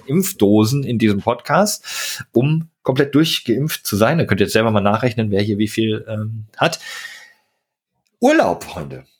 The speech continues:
Urlaub. Mir geht es darum, ich möchte darüber reden, was sind, äh, Urlaubserinnerungen? Wie hat sich euer Urlaubsverhalten? Wir sind ja jetzt alle nicht mehr siebzehn, vielleicht verändert. Was waren die schönsten Urlaube oder die Dinge,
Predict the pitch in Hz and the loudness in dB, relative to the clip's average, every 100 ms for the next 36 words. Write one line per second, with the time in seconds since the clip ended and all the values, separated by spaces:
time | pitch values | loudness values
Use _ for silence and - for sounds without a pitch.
0 | _ _ _ - - 240 311 208 101 - | _ _ _ -20 -4 0 4 4 2 2
1 | 151 208 269 240 220 190 190 175 165 214 | 2 2 2 0 2 2 2 0 0 2
2 | 202 175 175 156 156 123 180 190 175 165 | 2 2 2 2 0 0 0 0 0 -2
3 | 151 147 - 214 208 170 - 143 165 143 | -2 -4 0 2 2 0 -6 -4 -2 0
4 | 127 135 180 180 165 160 156 160 190 170 | 0 2 2 2 -4 -2 0 2 2 2
5 | - 156 143 113 143 156 135 127 - 131 | 2 0 0 -4 0 2 4 2 2 2
6 | 143 127 - 101 101 175 - - 190 180 | 2 2 2 2 2 0 0 0 2 0
7 | 170 160 - 139 131 135 123 190 170 156 | -2 -4 0 2 2 0 2 4 4 2
8 | 143 - 135 135 - 160 160 - 135 143 | 0 2 2 2 2 0 -2 -4 0 4
9 | 131 131 120 123 117 113 113 - 131 147 | 4 4 2 0 -2 -6 -6 0 2 4
10 | 139 135 | 2 2